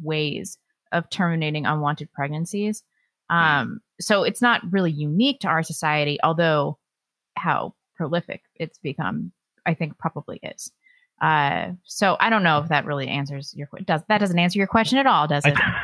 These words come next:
Speaker 3: well, and I think as viability becomes earlier and earlier, certainly with the prospect of artificial wombs and things like that, as science, as science advances and the ability to sustain life,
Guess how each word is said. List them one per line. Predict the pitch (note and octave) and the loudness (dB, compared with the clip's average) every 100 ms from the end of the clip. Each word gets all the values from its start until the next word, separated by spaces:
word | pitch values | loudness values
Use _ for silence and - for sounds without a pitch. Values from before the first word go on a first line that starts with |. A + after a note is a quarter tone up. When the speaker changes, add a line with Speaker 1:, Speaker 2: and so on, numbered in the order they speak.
| D3 | 2
Speaker 3:
well, | E3+ | 6
and | F3+ | 6
I | |
think | F3 A3 - | 4 2 4
as | C#3+ D3+ A2+ | 6 6 4
viability | B2 C3+ B2+ G#2+ A#2+ B2+ G#2 | 4 4 4 4 2 2 2
becomes | G2 - G#2 G2 - | 0 0 0 0 0
earlier | A2 A2+ G#2+ F#2+ | 0 2 2 0
and | F#2 | 0
earlier, | G#2+ A2 G2 | 0 0 0
certainly | - F3 E3+ | 2 2 4
with | B2+ | 2
the | B2 | 2
prospect | - A2+ - G#2+ - | 2 2 2 -2 -4
of | E2+ | -4
artificial | G2 G2+ - G#2 F2+ | -2 -2 -4 -6 -6
wombs | D#2 F#2 G2+ C3 C#3 C3 | -6 -2 2 4 4 4
and | B2+ | 0
things | B2+ B2+ | 2 2
like | A#2+ A#2+ | 0 -2
that, | C3+ | -2
as | C#3 | 0
science, | - D#3 E3+ C#3 B2+ - | 0 2 2 0 -2 -2
as | B2 | -2
science | - C#3+ D#3+ F3 C3 | -2 -2 0 0 -2
advances | G2+ G#2 A#2+ C3 G2 | -2 0 0 0 -2
and | F#2+ F#2+ | -4 -4
the | |
ability | F2+ F#2+ A#2 G#2+ G2 | -2 -2 -2 -2 -4
to | F#2+ | -6
sustain | - - - A2+ A#2 G#2 | -8 -6 0 0 2 0
life, | F#2+ G#2 | -2 -4